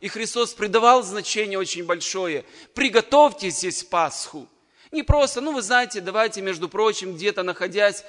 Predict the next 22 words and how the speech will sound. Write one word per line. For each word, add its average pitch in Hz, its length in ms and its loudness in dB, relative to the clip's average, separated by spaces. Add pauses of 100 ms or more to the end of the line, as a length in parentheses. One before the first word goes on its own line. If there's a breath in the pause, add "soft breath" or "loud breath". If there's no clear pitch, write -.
(220 loud breath)
ну, 262 220 -6
где 196 280 -2
есть 220 280 -4
у - 20 -10
вас 180 220 2
там 151 180 -2
хлеб, 240 380 -2 (220 loud breath)
вино, 190 360 -2
давайте 226 320 0
мы 175 80 -2
сейчас 160 240 -2
будем 160 200 -8
совершать 160 680 -6 (240 loud breath)
Пасху". 165 380 -2
Абсолютно 185 500 -8
не 156 160 -4
так. - 460 -8 (520 soft breath)
Христос 233 480 -2
понимал 220 520 0
значение 175 720 -4
этого 170 320 -2
события, 170 600 -6